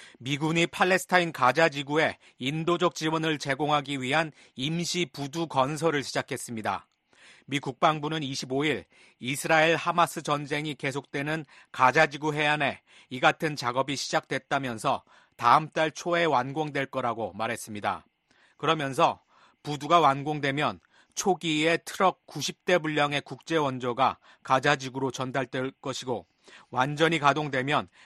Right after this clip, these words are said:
백오십 대 분량으로 늘어날 것이라고 설명했습니다. 이 같은 건설 작업은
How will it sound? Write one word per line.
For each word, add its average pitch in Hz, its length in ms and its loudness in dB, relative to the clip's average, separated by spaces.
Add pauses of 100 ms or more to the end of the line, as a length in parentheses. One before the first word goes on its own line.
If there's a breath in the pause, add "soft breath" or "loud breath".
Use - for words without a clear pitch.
(120 soft breath)
백오십 143 600 0
대 165 100 4
분량으로 139 540 0
늘어날 147 440 0
것이라고 110 500 -6
설명했습니다. 110 840 -8 (720 soft breath)
이 135 80 -6
같은 175 320 2
건설 160 320 2
작업은 139 540 0